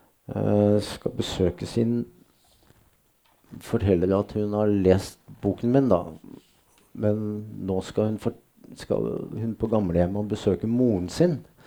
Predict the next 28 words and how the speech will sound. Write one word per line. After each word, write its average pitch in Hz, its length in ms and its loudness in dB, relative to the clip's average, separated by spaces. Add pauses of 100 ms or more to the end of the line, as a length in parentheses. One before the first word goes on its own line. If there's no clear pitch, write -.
(520)
og 104 180 0
hun 101 220 0
er 85 240 2
al-, 107 180 4
hun 101 280 -2
som - 160 -10
snakker 107 240 -4
til 95 120 -2
meg 104 180 -2
er 82 260 0
allerede 98 400 4
ganske 117 240 0
gammel. 135 380 2 (520)
<laughs> - 520 -20
Og 113 80 2
denne 120 240 10
moren 117 300 8
har 120 100 8
nettopp 117 240 4
fylt 127 300 0
hundre 120 340 4
år. 160 140 6 (2250)
Og 120 560 6 (160)
da 110 260 6
får 101 240 6
du 104 120 6 (1080)
besøk 95 520 4
av 107 280 8